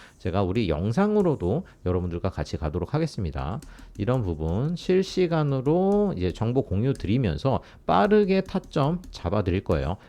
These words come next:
왜냐면은 사실 거래량 이 정도 터졌다라는 거는 지금 어느 정도 가고 준비가 되어 있다는 거니까 여러분들 절대 놓치지 않으셨으면 좋겠고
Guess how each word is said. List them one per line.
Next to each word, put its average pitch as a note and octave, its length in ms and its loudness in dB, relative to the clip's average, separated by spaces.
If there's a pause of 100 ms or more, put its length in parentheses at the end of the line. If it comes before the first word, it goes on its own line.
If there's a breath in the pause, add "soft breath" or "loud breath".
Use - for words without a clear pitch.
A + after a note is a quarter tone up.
왜냐면은 B2 680 2
사실 D3+ 260 0
거래량 C#3+ 480 2
이 F2+ 80 0
정도 D3 280 0
터졌다라는 F#3 680 0
거는 A2 360 0 (280 loud breath)
지금 D3 280 2
어느 B2 220 4
정도 F3 280 2
가고 A#2 520 0
준비가 E3+ 680 0
되어 A2+ 300 6
있다는 F3+ 380 2
거니까 A#2+ 460 2
여러분들 D3+ 420 2
절대 C3+ 280 0
놓치지 B2 420 -2
않으셨으면 A#2 500 0
좋겠고 B2+ 600 2